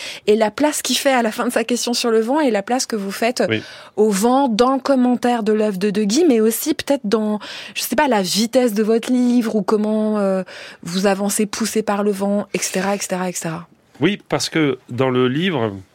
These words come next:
Speaker 2: en fait, vous avez parlé de boule à sept faces. Moi, j'utilise la, la, la, l'image du dé, mais c'est la même, en fait. C'est l'image du mouvement.
Speaker 1: Mm.
Speaker 2: C'est-à-dire que le dé, il roule. Hein, euh, bon, euh, c'est lié à la formule.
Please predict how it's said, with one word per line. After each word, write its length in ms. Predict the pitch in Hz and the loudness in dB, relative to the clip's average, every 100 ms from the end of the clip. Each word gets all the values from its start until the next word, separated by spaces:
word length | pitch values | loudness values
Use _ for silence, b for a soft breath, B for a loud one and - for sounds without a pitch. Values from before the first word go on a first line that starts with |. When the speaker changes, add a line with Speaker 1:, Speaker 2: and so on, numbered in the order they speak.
| _ _ _ _ - - - - - - | _ _ _ _ -14 -14 -20 -20 -18 -4
Speaker 2:
en 80 | 117 | -2
fait, 180 | - 131 | 0 0
vous 140 | 107 | 0
avez 60 | 113 | 0
parlé 220 | - 113 | 0 -2
de 100 | 113 | -2
boule 220 | 107 117 | -2 0
à 40 | 120 | 0
sept 220 | - 113 | -2 -4
faces. 240 | - 151 | -2 -2
Moi, 100 | 120 | 0
j'utilise 480 | 113 110 - 110 107 | -2 -2 -2 -2 0
la, 260 | 101 98 95 | -2 -2 -4
la, 160 | 95 90 | -6 -8
la, 200 | 87 87 90 95 - 104 - | -8 -10 -10 -12 -12 -12 -10
l'image 400 | 101 107 117 95 | -6 -2 -2 -2
du 140 | 98 | -8
dé, 340 | 98 131 165 180 _ | -2 0 0 -4 _
mais 140 | - 104 | -6 -4
c'est 120 | - | -2
la 80 | 98 | 0
même, 240 | 143 135 92 | 0 0 -6
en 60 | 101 | -12
fait. 280 | - 143 - B B B | -8 -8 -10 B B B
C'est 160 | - | 0
l'image 280 | 117 139 135 | 2 2 0
du 60 | 120 | 0
mouvement. 380 | 123 107 113 95 | 0 0 -2 0
Speaker 1:
Mm. 140 | 226 - | 0 -2
Speaker 2:
C'est-à-dire 540 | - 98 113 123 160 - | -8 -4 0 0 -2 -2
que 240 | 131 147 147 B B | -2 -2 -8 B B
le 160 | 101 107 | -2 0
dé, 160 | 101 143 | 2 2
il 100 | 120 | 2
roule. 460 | 90 170 208 113 90 - | 2 2 2 0 -4 -10
Hein, 320 | 104 131 95 95 | -8 -6 -6 -8
euh, 120 | 104 | -8
bon, 300 | 107 104 - | -8 -10 -10
euh, 160 | 104 - | -12 -12
c'est 160 | 104 - | -12 -10
lié 60 | 101 | -8
à 60 | |
la 80 | 101 | -8
formule. 480 | - 101 143 202 | -4 0 2 0